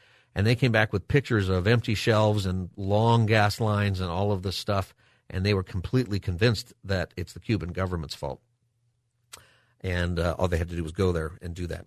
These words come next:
Eight eight eight, five two eight, two five five seven. Something else I read, and I'm wondering how you feel about this. Have you ever wanted a safe room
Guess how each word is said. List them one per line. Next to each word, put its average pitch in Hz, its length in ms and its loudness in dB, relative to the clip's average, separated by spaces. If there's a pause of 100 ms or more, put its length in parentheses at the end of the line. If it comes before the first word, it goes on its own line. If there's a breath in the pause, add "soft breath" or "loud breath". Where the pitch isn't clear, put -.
(140)
Eight 131 140 4
eight 127 120 6
eight, 127 180 4
five 120 300 4
two 117 160 0
eight, 113 140 2
two 147 160 2
five 120 320 4
five 107 260 2
seven. 101 440 -4 (260 soft breath)
Something 185 300 2
else 180 180 4
I 117 140 4
read, 98 380 2
and 113 120 -2
I'm 127 100 2
wondering 135 300 4
how 117 180 2
you 120 140 2
feel 131 240 0
about 107 320 0
this. 117 220 0
Have 117 160 -2
you 160 80 4
ever 151 140 4
wanted 143 300 2
a 113 60 2
safe 147 400 2
room 160 460 6